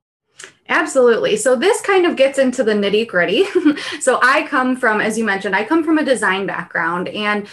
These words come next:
you know, there are a lot of brand strategists and marketing experts out here who all come with an amazing, they, they come with their <laughs> own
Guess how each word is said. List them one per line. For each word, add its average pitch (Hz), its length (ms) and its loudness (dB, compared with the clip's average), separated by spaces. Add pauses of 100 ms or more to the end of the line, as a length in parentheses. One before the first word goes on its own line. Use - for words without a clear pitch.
(220)
you 202 80 -12
know, 190 180 -6
there 285 260 2
are 233 80 2
a 196 80 -2
lot 202 240 0
of 285 80 -4
brand 233 320 -2
strategists 208 640 -2
and 190 140 -2
marketing 208 460 0
experts 190 500 -8
out 185 220 -4
here 190 540 -8 (280)
who 226 440 -4 (160)
all 320 440 0
come 233 480 -2
with 208 320 -2
an 208 100 -6
amazing, 196 1000 -4 (1600)
they, 233 220 2
they 226 180 0
come 247 300 0
with 214 180 -4
their 208 440 -2
<laughs> - 40 -6
own 240 500 2